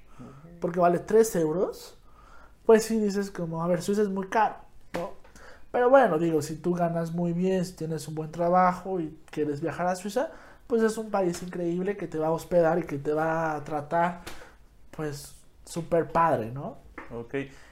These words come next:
Speaker 1: y, y ahora te voy a preguntar, digo, esta es una cuestión, eh, que se lo he dicho a algunos de los mentores anteriores. Tenemos poquita, pero tenemos por ahí alguna audiencia de Perú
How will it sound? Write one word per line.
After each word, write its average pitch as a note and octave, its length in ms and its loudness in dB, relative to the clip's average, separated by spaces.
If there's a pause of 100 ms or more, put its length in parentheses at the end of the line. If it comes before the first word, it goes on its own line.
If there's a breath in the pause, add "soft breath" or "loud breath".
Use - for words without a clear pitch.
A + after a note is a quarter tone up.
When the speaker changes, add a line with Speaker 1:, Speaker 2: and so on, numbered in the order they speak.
(140 loud breath)
Speaker 1:
y, B2+ 520 -2
y B2 140 0
ahora B2 400 2
te A#2+ 60 -6
voy B2 140 -2
a B2+ 120 -2
preguntar, A#2+ 420 -2
digo, D#3 200 0
esta C#3 320 -2
es A#2 220 -8
una B2 160 -8
cuestión, A#2 580 -8
eh, G#2+ 420 -6 (640 soft breath)
que A2+ 100 -6
se A#2+ 120 -8
lo A#2 120 0
he B2+ 160 -2
dicho C3 240 -2
a B2+ 40 -2
algunos B2+ 280 -4
de A#2+ 60 -2
los A2+ 200 -6
mentores A#2+ 380 -6
anteriores. B2+ 640 -4 (540 soft breath)
Tenemos E3+ 520 0 (260)
poquita, C#3 480 -4
pero G#2 180 -2
tenemos A#2 380 -8
por A2+ 160 -6
ahí A2 240 -2
alguna A#2 360 -6
audiencia A#2+ 640 -6
de C3 160 -10
Perú A#2 520 -6